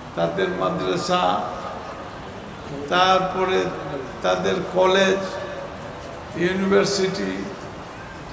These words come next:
এগুলি সবই আল্লাহ তাআলা তৌফিক দিয়েছেন, আমি করেছি। আলহামদুলিল্লাহ, পরিপূর্ণ মানুষ হওয়ার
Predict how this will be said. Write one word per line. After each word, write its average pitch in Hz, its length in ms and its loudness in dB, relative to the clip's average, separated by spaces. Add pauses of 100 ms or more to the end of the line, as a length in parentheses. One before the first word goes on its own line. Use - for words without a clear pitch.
(260)
এগুলি 190 420 4
সবই 202 500 8
আল্লাহ 190 420 8
তাআলা 185 240 6 (100)
তৌফিক 185 400 4
দিয়েছেন, 175 360 4
আমি 180 360 2
করেছি। 180 400 2 (1300)
আলহামদুলিল্লাহ, 185 1000 4 (140)
পরিপূর্ণ 196 840 0
মানুষ 185 500 2
হওয়ার 185 260 8